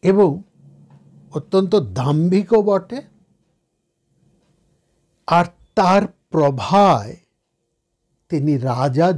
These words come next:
জনককে প্রায় বশীভূত করে রেখেছেন। আর রাজা জনক বন্দির পাণ্ডিত্যে মুগ্ধ এবং বন্দির মধ্যে,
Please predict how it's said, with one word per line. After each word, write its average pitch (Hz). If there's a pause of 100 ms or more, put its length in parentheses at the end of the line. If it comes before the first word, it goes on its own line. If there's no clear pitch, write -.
জনককে 160 (180)
প্রায় 147 (180)
বশীভূত 147
করে -
রেখেছেন। - (140)
আর 143
রাজা 151
জনক 156 (880)
বন্দির 165 (180)
পাণ্ডিত্যে 147
মুগ্ধ 151 (2000)
এবং 208
বন্দির 208
মধ্যে, 175